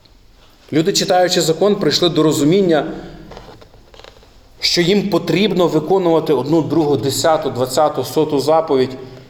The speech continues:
І так їхнє життя зміниться, і вони стануть вгодними Богу. А Ісус повертається, все, слухайте, ви читали, ви не розуміли. Ви робили колись з дітьми домашнє завдання, задачу з математики? От коли дитині треба скласти умову. Практикували? І коли дитина складає умову, ти читаєш, каже: «Друже, читай ще раз.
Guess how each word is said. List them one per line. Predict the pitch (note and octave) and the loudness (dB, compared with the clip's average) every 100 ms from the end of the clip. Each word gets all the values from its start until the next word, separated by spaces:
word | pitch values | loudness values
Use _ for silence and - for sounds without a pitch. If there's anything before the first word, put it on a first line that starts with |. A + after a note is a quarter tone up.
| - - - - | -20 -20 -20 -18
І | A2+ | -4
так | E3+ E3 | -2 -2
їхнє | E3 E3+ | 0 0
життя | D3 D#3 E3 | 0 2 0
зміниться, | D3 D3+ G3 D#3+ D#3 | 0 0 2 2 2
і | C3 | 2
вони | B2+ D#3+ | 4 2
стануть | - E3 D#3+ D3+ | 0 0 2 0
вгодними | C#3 A#2 D3+ D#3+ D3+ C#3+ | -2 -2 0 2 0 0
Богу. | B2+ C#3 A#2 G2+ G#2 - - - | 0 0 0 -4 -10 -16 -18 -12
А | - | -8
Ісус | D3+ F#3 D#3+ | -6 -6 -2
повертається, | E3 D#3 D3+ E3 D#3+ D3 | 0 0 2 2 2 -2
все, | D3 | -2
слухайте, | D3 C3+ B2+ A2 | -2 -2 0 0
ви | B2+ | -2
читали, | D3 - - F3+ D#3 | -2 -2 0 2 2
ви | C3+ | 2
не | D3 C#3+ C#3 | 2 2 2
розуміли. | C3+ B2+ C3 A#2 G2+ | 2 0 -2 -2 -4
Ви | A2+ | -2
робили | C#3 G#3 G3+ | 0 2 0
колись | D3 C#3+ | 0 -2
з | A#2+ | -2
дітьми | C3 C#3+ | -2 0
домашнє | C3 C3+ C3+ C#3 | 0 0 0 -2
завдання, | C3 C3 E3+ D3 | 0 0 2 0
задачу | A2+ A#2+ C#3 C#3 B2+ | 0 0 0 0 -4
з | |
математики? | B2+ C3+ A#2+ G#2 - - - - - A2 | -6 -2 -2 -2 -6 -18 -20 -20 -16 -10
От | |
коли | - D3 | -2 -2
дитині | D3 E3+ E3 | 0 -2 0
треба | D3+ C#3 | 0 0
скласти | - C#3+ C#3+ C3+ | 0 0 0 0
умову. | C3 A2+ G#2 - - - - - | 0 -2 -4 -10 -18 -20 -20 -10
Практикували? | B2+ - C#3+ F3+ B3 G3 - - - - - - - - - | -8 -4 0 2 2 0 -6 -16 -20 -20 -20 -20 -20 -20 -10
І | |
коли | - F3 | -2 0
дитина | F3 E3 F3+ D#3+ | 0 0 0 0
складає | - D#3+ E3+ E3 | 0 2 2 4
умову, | F3+ F3 | 4 2
ти | D3 | 0
читаєш, | - D3+ C#3+ | 0 0 0
каже: | - B2 B2 | -2 -6 -2
«Друже, | C3 B2 | -2 0
читай | - C#3 C3 | 0 0 0
ще | B2 | 0
раз. | G2 - | -2 -4